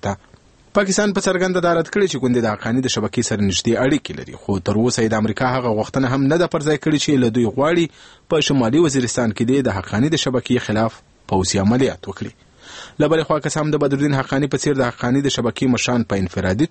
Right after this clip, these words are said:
توګه د امریکا د متحده ایالاتونو لخوا د تروریستانو په لیست کې دي، خو دا شبکه لا د امریکا په تروریستي لیست کې شامله نه ده.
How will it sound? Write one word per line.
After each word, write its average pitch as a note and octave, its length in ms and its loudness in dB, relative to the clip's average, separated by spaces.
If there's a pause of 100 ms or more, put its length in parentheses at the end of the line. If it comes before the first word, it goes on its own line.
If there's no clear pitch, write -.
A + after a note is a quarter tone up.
توګه D#3+ 140 2 (120)
د A#2+ 120 2
امریکا A#2 280 0
د A2 140 0
متحده F#2+ 340 -2
ایالاتونو D#3 460 0
لخوا D3 260 0 (540)
د C#3 120 4 (140)
تروریستانو D3 560 0
په C#3 160 2
لیست - 180 -2
کې A#2 140 -2
دي، - 80 -4
خو G#2+ 160 -2
دا G#2+ 100 0
شبکه G#2 360 0
لا D3 100 0
د G2+ 100 0
امریکا A#2+ 300 0
په - 240 -6
تروریستي F2+ 480 -2
لیست - 160 -4
کې A2+ 80 2 (120)
شامله A#2+ 400 2
نه A#2+ 120 -2
ده. - 100 -20